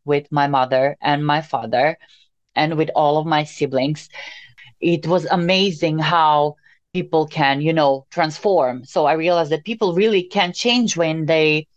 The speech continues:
start to learn some things, when they get educated about stuff. Because what I focused on the most when I was in Sweden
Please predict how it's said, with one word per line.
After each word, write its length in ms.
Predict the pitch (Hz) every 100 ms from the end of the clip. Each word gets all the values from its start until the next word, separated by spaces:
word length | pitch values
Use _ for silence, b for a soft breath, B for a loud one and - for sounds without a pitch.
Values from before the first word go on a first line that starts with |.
| _ _ _ _ _ _ -
start 320 | 202 180 180
to 100 | 196
learn 360 | 175 220 302 285
some 280 | - 160
things, 320 | 156 170 143 147
when 220 | 170 151 B B _ _ -
they 220 | 156 185
get 280 | 156 190 180
educated 760 | 180 240 240 269 196 160 147 139 - _ - - _ -
about 600 | 143 139 120 135 135 - _ _
stuff. 560 | - - - - - _ B B B -
Because 500 | 156 185 170 156 - - -
what 440 | 165 185 180 -
I 140 | 175
focused 540 | 175 214 226 220 202 208
on 200 | 190 175
the 80 | 180
most 600 | 180 208 202 175 - 160
when 140 | 160
I 180 | 160 156
was 340 | 175 220 196
in 180 | 139 143
Sweden 600 | - 139 139 - -